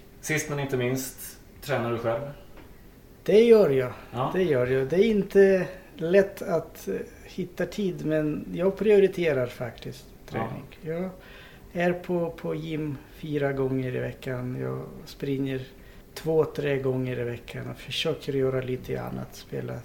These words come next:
Speaker 2: tennis eller göra något annat åt det hållet. Det, det är nästan, om jag inte tränar så mår jag inte bra, om vi
Speaker 1: Nej.
Speaker 2: säger så.
Speaker 1: Jättebra. Tack så jättemycket, Mikael Tonkonogi, för att du ville delta i
Speaker 2: Tack.
Speaker 1: samtalet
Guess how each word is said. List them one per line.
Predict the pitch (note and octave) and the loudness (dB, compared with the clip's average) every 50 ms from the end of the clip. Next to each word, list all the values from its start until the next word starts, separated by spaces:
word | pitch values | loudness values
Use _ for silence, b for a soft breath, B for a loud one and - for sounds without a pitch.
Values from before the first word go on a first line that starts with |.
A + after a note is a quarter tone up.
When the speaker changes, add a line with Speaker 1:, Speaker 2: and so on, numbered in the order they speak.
| - - | -14 -12
Speaker 2:
tennis | - C3+ C3 B2 B2+ B2+ B2 - - - - - - - | -10 -8 -6 -6 -6 -8 -10 -12 -16 -18 -18 -20 -16 -16
eller | D#3 C3+ - - - - - - - - - - - - - - - | -14 -14 -14 -14 -14 -14 -16 -18 -20 -20 -20 -20 -20 -20 -20 -18 -12
göra | C3+ B2 A#2+ B2 B2 | -12 -10 -8 -8 -8
något | B2 B2 B2 B2+ C3 B2+ - - | -8 -8 -10 -10 -12 -12 -12 -12
annat | C3+ C3 B2+ B2 - - - | -12 -12 -12 -14 -16 -16 -18
åt | C3+ - - - - - | -18 -18 -18 -20 -20 -16
det | - - C3+ | -16 -14 -14
hållet. | C3 - - - - - - - B B B B B B B B B B B B B B B - - - - - | -14 -14 -14 -16 -16 -18 -20 -20 B B B B B B B B B B B B B B B -20 -20 -20 -10 0
Det, | - D#3+ E3 E3+ E3+ E3 D#3+ D#3+ - E3+ | 2 4 4 4 4 2 2 2 0 0
det | E3+ E3+ | 0 0
är | D#3+ | 0
nästan, | D#3 D3+ C#3+ C#3+ - - - D#3 D3+ D3 D3 B2+ - - - - | 0 0 -2 -4 -6 -8 -8 -6 -4 -4 -6 -8 -10 -16 -14 -4
om | - E3 D#3+ D#3+ | 0 0 2 2
jag | D#3 D#3+ F3+ - - | 2 0 0 0 0
inte | A3+ F#3 E3 D#3 - - G#3 | 0 0 0 0 0 0 0
tränar | G3+ - D#3 D#3 C#3+ C3 B2+ C3 B2+ | 0 2 2 2 2 2 0 -4 -6
så | B2 - - D3+ | -8 -8 -8 -6
mår | D3 D3 D3+ D3 C#3+ | -4 -2 -2 0 2
jag | D3 D#3 D3 C#3+ | 2 2 2 2
inte | C3+ C3 B2+ - - B2 | 2 0 -2 -2 -2 -2
bra, | B2 C3 B2+ A#2+ | 0 0 0 0
om | A#2+ B2+ C3 C3 | -2 -6 -10 -8
vi | B2 | -8
Speaker 1:
Nej. | G#2+ G#2 - | -8 -8 -8
Speaker 2:
säger | C#3 C3 | -10 -10
så. | - - - - - - - - - - - - - - - - | -12 -12 -12 -14 -14 -16 -18 -20 -20 -20 -20 -20 -20 -20 -20 -8
Speaker 1:
Jättebra. | - B2+ C#3+ C#3 - C#3 C3 D3 C#3 C3+ | -4 -4 -4 -2 -4 -4 -2 0 0 0
Tack | - - C#3 C3+ | 0 -2 -4 -4
så | - E3 | -4 -6
jättemycket, | D3+ C#3 - - C#3+ C#3 C3 - B2+ | -6 -6 -6 -6 -8 -8 -6 -4 -6
Mikael | A#2+ - - A#2+ A#2 A2+ | -6 -6 -6 -6 -6 -6
Tonkonogi, | - A#2 A2 A2+ A2 A2 G#2+ G#2+ G#2 | -8 -10 -8 -6 -6 -4 -4 -6 -6
för | G#2 G#2 | -6 -8
att | G2+ - | -8 -8
du | - F#2+ | -8 -8
ville | G2 G2 G2 | -8 -8 -6
delta | G2+ G2 F#2+ - - F#2+ F#2 | -6 -8 -8 -8 -6 -8 -8
i | F#2 - - - - - - | -8 -10 -14 -18 -18 -6 -2
Speaker 2:
Tack. | D3 D3 C#3 - | 0 0 0 -2
Speaker 1:
samtalet | - G#2+ F#2+ F#2 F2+ - F#2 F2+ F2+ | -6 -10 -10 -10 -10 -10 -10 -10 -12